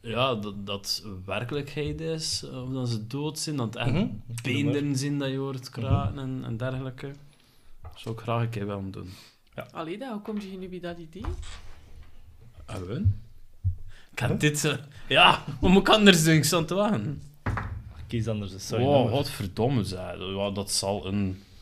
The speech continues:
Speaker 1: twaalf zijn of zo.
Speaker 2: Eh, met een twaalf.
Speaker 1: Ah, nee, nee, vijftien.
Speaker 2: Met een vijftien merk je op dat Linde serieus dood is, terwijl ze naar de bodem begint te zakken.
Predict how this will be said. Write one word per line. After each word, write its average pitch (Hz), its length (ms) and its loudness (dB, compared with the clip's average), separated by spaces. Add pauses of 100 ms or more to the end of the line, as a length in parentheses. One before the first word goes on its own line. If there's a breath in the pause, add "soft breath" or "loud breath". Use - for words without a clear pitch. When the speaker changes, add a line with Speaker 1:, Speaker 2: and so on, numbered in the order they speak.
(1120 loud breath)
Speaker 1:
twaalf - 440 -10
zijn 104 460 -8
of 104 60 -14
zo. - 140 -12 (1300 soft breath)
Speaker 2:
Eh, 107 200 -4
met 98 160 -6
een 98 100 -10
twaalf. 110 340 0
Speaker 1:
Ah, 170 60 6
nee, 233 120 8
nee, 180 220 6
vijftien. 139 480 0 (680 loud breath)
Speaker 2:
Met 147 200 2
een 120 80 2
vijftien 127 600 0 (160)
merk 120 340 2
je 127 120 -4
op - 360 -6 (120)
dat 113 220 2
Linde 120 560 2
serieus 110 420 -4
dood 104 220 -6
is, 147 300 -6 (120)
terwijl 120 280 -2
ze 117 180 -4
naar 117 160 0
de 117 60 -4
bodem 117 520 -2
begint 117 460 -2
te 117 80 -12
zakken. 120 420 -6